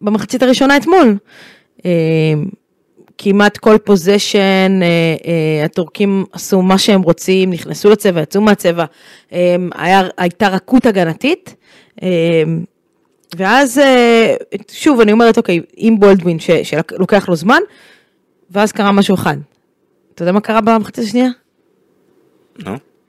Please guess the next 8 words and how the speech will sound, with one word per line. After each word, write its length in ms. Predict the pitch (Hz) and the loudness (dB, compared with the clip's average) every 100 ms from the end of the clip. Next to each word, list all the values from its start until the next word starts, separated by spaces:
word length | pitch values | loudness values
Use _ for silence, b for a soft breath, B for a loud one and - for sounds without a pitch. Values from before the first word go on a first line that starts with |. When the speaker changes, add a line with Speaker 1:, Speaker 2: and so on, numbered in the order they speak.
| _ _ _ - | _ _ _ -10
Speaker 1:
עלה 240 | 185 254 | -4 -4
שחקן 360 | 240 - 240 240 233 233 226 220 - | -4 -6 -4 -2 0 0 0 -4 -6
שלא 200 | - 214 | -2 -2
קיבל 260 | 247 226 | 2 0
דקות 180 | 214 214 | 2 0
במחצית 300 | 196 - - | -2 -6 -6
הראשונה 280 | 196 185 190 | -4 0 -2
לשחק. 420 | 175 - 156 - | -2 -8 -12 -14